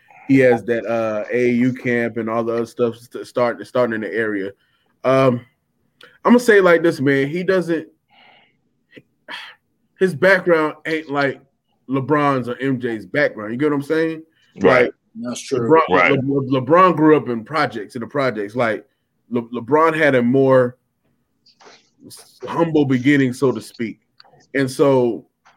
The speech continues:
Speaker 1: I expect him to be a little more charitable 'cause he understand a little bit more.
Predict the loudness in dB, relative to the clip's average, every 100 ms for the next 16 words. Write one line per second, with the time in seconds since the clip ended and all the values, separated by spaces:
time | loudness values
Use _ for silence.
0 | _ _ _ -20 -20 _ _ _ _ _
1 | _ _ _ _ _ -6 0 0 -2 -6
2 | 0 0 0 -2 0 0 0 -2 -4 -6
3 | -6 -6 -6 -8 -12 -12 -10 -12 -14 _
4 | -8 -6 -6 -8 -8 -10 -10 -10 -12